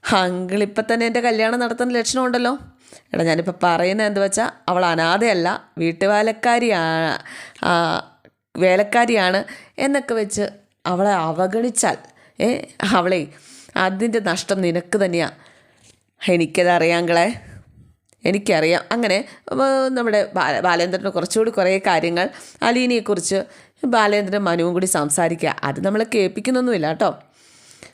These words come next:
പിന്നെ കാണിക്കുന്നത് നമ്മുടെ കൃഷ്ണമോളെ. കൃഷ്ണമോള്, ആ, അലീനയ്ക്ക് അരികിലേക്ക് വരികയാണ്. അലീന അടുക്കളയിൽ ഇരുന്ന് ഫുഡ് കഴിക്കുകയാണ്, അടുക്കളയിലെ സ്റ്റൂളിൽ. "ചേച്ചി ഇവിടെ ഇരുന്ന് കഴിക്കുവാണോ? ആ ഡൈനിങ് ടേബിളിൽ വന്നിരുന്ന് കഴിച്ചൂടെ?"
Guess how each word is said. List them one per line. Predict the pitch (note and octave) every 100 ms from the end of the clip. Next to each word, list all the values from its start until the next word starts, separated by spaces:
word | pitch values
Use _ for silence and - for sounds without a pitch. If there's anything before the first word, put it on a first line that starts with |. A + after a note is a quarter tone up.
| _ _ _ _ _ E4+
പിന്നെ | D#4+
കാണിക്കുന്നത് | E4 C4+ C4 C4 C4
നമ്മുടെ | B3+ B3
കൃഷ്ണമോളെ. | G3+ - A3+ B3 F3+ C4 F#4 D4+
കൃഷ്ണമോള്, | C4+ D4+ D4 C#4 A#3+ - - F#3
ആ, | F#3 F3+ E3+
അലീനയ്ക്ക് | F#3+ G#3 A3
അരികിലേക്ക് | G3+ F3+ F3+ F3+
വരികയാണ്. | F#3 E3+ D#3 - - - -
അലീന | - C#4 C#4 C#4
അടുക്കളയിൽ | B3+ - F#3+ G3+ G#3
ഇരുന്ന് | G3+ G3+
ഫുഡ് | G3+ E3+ D#3+
കഴിക്കുകയാണ്, | G3+ F3+ G3 F3 - - - -
അടുക്കളയിലെ | G#3+ G#3 G#3 G#3
സ്റ്റൂളിൽ. | G#3 D#3+ D#3 D#3+ - - - _ _ _
"ചേച്ചി | - C4 C#4+
ഇവിടെ | F4+ C#4 D#4
ഇരുന്ന് | C#4+ C#4+
കഴിക്കുവാണോ? | C4 A3+ A#3+ A3 E3+ C#3+ - _ -
ആ |
ഡൈനിങ് | A#3+ B3 C#4+
ടേബിളിൽ | D4 D4+ D4
വന്നിരുന്ന് | A3+ G3+ G3 G#3
കഴിച്ചൂടെ?" | F#3 D#3+ G#3+ F#3+ D3+